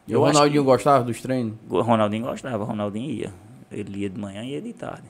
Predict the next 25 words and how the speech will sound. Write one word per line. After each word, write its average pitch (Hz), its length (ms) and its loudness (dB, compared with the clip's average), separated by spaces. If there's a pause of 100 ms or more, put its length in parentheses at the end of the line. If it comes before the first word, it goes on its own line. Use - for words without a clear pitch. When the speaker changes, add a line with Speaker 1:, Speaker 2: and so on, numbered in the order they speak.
(120)
Speaker 2:
Ronaldinho 110 360 -10
gostava, - 360 -12 (340)
o - 80 -20
gaúcho. 104 340 -10
Speaker 1:
A - 40 -12
gente 95 120 -16
falando 98 260 0
Speaker 2:
Não, 233 60 8
Speaker 1:
do - 60 10
Speaker 2:
Adriano - 300 8
Speaker 1:
cara 226 100 8
Speaker 2:
também 226 160 4
Speaker 1:
aí, 202 60 0
Speaker 2:
treina, 214 260 8
Speaker 1:
mano. 180 120 4
Speaker 2:
rapaz. 117 180 2
Adriano 143 260 0
também 165 220 -2
treinava. 143 600 -2 (640)
Adriano 185 220 0
gostava 247 420 2
de 220 60 -12
treinar. 294 520 0 (260)
Adriano 156 300 -4
fazia. 165 380 -2